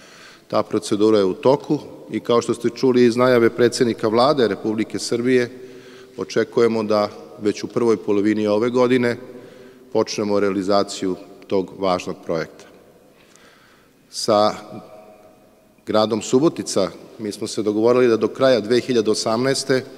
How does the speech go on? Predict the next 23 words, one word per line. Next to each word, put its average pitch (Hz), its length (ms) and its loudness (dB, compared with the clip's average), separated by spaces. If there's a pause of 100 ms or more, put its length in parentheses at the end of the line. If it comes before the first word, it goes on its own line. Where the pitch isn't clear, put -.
(640)
završimo 120 640 2
izgradnju 107 440 2
Narodnog 104 480 0
pozorišta 104 500 0
u - 40 -6
Subotici. 135 760 0 (560)
Uloge 104 360 6
su - 180 -8
podeljene, 143 680 4 (320)
poslovi 101 500 0 (320)
i 110 80 -2
zadaci 101 480 0
su - 160 -8
definisani, 127 800 0 (220)
kao 95 200 4
i 95 60 4
rokovi. 143 460 4 (920)
U 107 100 -2
toku 123 300 4
je 120 60 8
realizacija 110 760 4 (1120)
šeste 143 480 4
faze, 135 420 2